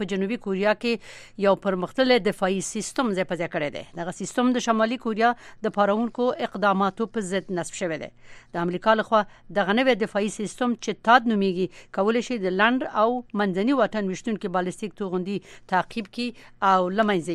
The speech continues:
یوسي. د امریکا د ولسي جرګې جمهوریت غوښتونکو غړو د جمهور رئیس ټرمپ د هغې ژمنې د پوره کولو دپاره قدم اخیستی دی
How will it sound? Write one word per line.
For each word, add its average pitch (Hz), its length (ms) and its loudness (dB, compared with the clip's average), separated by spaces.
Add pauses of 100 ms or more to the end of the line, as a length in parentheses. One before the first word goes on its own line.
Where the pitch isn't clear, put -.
یوسي. - 320 -10 (680)
د 220 140 6
امریکا 302 320 4
د 277 100 0
ولسي 254 300 0
جرګې 269 340 -2
جمهوریت 226 440 0
غوښتونکو 233 420 -2
غړو 254 180 0
د 220 140 -2
جمهور 220 320 0
رئیس - 260 -6
ټرمپ 269 320 0
د 220 160 0
هغې 247 240 -2
ژمنې 220 300 -2
د 214 100 -6
پوره 196 220 -2
کولو 226 320 2
دپاره 196 400 0
قدم 190 260 0
اخیستی 208 380 -2
دی 196 40 0